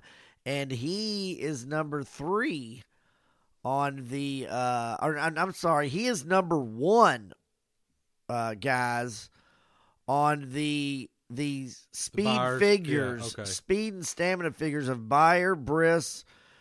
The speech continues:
Speaker 1: uh, U S A Scale, Time Form, all that. T-, Practical Move has the highest numbers.
Speaker 2: Now, I have a question about the speed figures. Um, those are done regionally, right? So they can vary.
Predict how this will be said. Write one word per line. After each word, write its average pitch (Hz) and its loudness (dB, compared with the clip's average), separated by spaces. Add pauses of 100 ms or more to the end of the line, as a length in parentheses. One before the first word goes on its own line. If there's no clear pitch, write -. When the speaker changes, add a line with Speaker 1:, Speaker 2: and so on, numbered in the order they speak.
(360)
Speaker 1:
uh, 143 4
U 170 2
S 175 4
A 170 4
Scale, 170 4
Time 175 2
Form, 165 0
all 175 6
that. 151 4 (440)
T-, - -4 (140)
Practical 170 2
Move 165 2
has 135 0
the 135 -8
highest 143 0
numbers. 135 0
Speaker 2:
Now, - -2
I 214 4
have 240 2
a 202 0
question 160 2
about 123 -4
the 120 -12
speed 131 -4
figures. 101 -10 (240)
Um, 131 -2 (580)
those 240 2
are 247 2
done 165 0
regionally, 120 -4
right? 120 -4
So 156 -6
they 190 -2
can 147 -2
vary. 110 -4